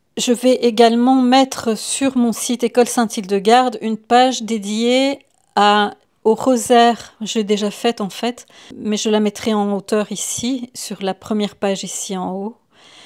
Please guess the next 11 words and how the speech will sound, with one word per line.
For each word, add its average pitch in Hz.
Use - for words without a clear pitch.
Euh, 196
une 214
page 254
qui -
sera -
dédiée 233
au 233
rosaire 247
avec 233
Maria 226
Valtorta. 202